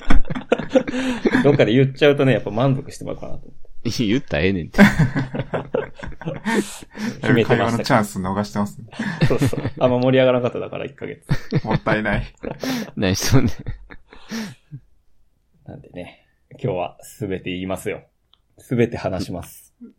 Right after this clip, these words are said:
Speaker 3: <laughs> YouTuberみたいになってる。
Speaker 2: はい。
Speaker 1: まあ、やりますか。
Speaker 3: まあ、はい。
Speaker 1: うん。
Speaker 2: い-、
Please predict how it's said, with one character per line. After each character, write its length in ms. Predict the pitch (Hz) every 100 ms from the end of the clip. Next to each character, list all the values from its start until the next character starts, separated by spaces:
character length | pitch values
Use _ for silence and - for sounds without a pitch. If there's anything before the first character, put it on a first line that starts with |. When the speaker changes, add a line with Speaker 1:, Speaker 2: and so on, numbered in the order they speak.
| _ _ -
Speaker 3:
<laughs> 720 | 117 - - - - - -
YouTuber 420 | 104 98 107 85
み 80 | 87
た 60 | -
い 20 |
に 40 |
な 60 | -
っ 20 |
て 100 | -
る。 80 | 131 185 214 - - 127 - 131 - 117 113 113 185 175 - 196 123 _ _ _ _ _ _ 160 -
Speaker 2:
は 100 | 82
い。 140 | - _ _ _ _ _ _ _ _ _ _ _
Speaker 1:
ま 80 | -
あ、 40 | 92
や 80 | 92
り 100 | 107
ま 320 | 117 117 104
す 60 |
か。 100 | -
Speaker 3:
ま 160 | 92 110
あ、 40 | 95
は 60 |
い。 40 | 90
Speaker 1:
う 20 |
ん。 100 |
Speaker 2:
い-、 80 | 87